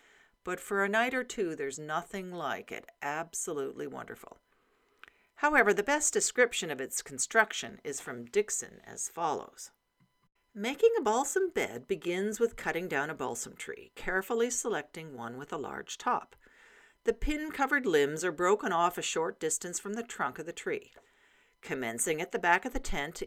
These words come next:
each separate limb is laid down with its top to the rear and the side that was undermost on the tree turned on top.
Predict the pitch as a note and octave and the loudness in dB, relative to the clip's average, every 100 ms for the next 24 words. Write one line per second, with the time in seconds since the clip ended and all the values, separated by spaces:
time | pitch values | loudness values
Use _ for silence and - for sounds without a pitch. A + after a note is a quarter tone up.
0 | - G3 A3+ A#3 - - E3 - A#3 F3 | -4 -2 -2 -6 0 0 2 0 -2 0
1 | C#3 B2+ D3 G#3+ - D#3+ F3 G3+ B3 G#3+ | -2 -2 -4 -6 -4 0 4 4 4 2
2 | C3+ C#3+ D#3 D#3+ - - - G3 - A#3+ | 2 2 0 -4 -4 -4 0 0 0 -6
3 | B3 F3+ C3 C#3 C#3+ D#3+ - - F#3 F3+ | -2 0 2 0 -2 -4 -2 4 6 6
4 | F#3+ E3+ E3 - G#3+ C4 A3 F3+ F#3+ - | 2 -4 -4 -2 -2 0 0 0 0 -2
5 | E3+ F#3+ - F3+ C#3 C3+ - C#3 C3+ B2 | -6 -6 -6 -4 -4 -4 -6 -8 -6 -6
6 | A#2+ - - - | -6 -2 -2 -2